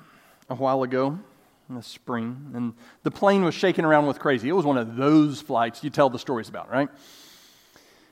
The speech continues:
My wife, she just loves the, she thinks that's fun, you know. No, she was, she was panicking. There was, there were, there were, there were claw marks in the hand, you know. I was on the aisle,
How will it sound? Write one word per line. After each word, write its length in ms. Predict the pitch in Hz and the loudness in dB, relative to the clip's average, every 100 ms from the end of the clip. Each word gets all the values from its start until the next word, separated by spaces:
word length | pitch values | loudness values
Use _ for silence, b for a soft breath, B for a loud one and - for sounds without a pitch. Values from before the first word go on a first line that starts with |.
| b | b
My 140 | - 113 | -6 -4
wife, 440 | 113 110 110 - | -2 -2 -4 -14
she 200 | - - | -14 -10
just 280 | 120 110 - | -10 -10 -16
loves 480 | 104 101 110 120 120 | -18 -8 -6 -6 -6
the, 160 | 127 - | -8 -6
she 160 | 196 | -6
thinks 200 | 185 156 | -4 -6
that's 220 | - - | -8 -20
fun, 540 | - - 98 95 98 104 110 | -20 -16 -16 -16 -18 -18 -16
you 100 | 104 | -14
know. 320 | 98 104 - b b b b b b b b b b b _ _ | -14 -14 -18 b b b b b b b b b b b _ _
No, 180 | - 101 - b b b b | -16 -16 -18 b b b b
she 200 | - 131 | -10 -8
was, 120 | 113 | -8
she 140 | - 143 | -8 -10
was 100 | 120 | -6
panicking. 460 | 127 117 110 117 104 | -6 -6 -6 -10 -4
There 120 | 139 | -4
was, 140 | 127 | -4
there 200 | 120 139 | -2 -4
were, 80 | 143 | -2
there 180 | 139 156 | -2 0
were, 200 | 147 120 - | 0 -2 -6
there 100 | 151 | -6
were 80 | 143 | -4
claw 240 | - 123 | -2 -2
marks 240 | 107 107 - | -2 -6 -8
in 80 | 107 | -12
the 80 | |
hand, 240 | 104 104 98 | -10 -12 -12
you 40 | 104 | -14
know. 140 | 98 _ b b b b b b b | -16 _ b b b b b b b
I 140 | - 240 | -4 -2
was 120 | 294 | 0
on 120 | 240 | 0
the 140 | 240 - | 0 0
aisle, 440 | 107 104 143 | -2 -2 -6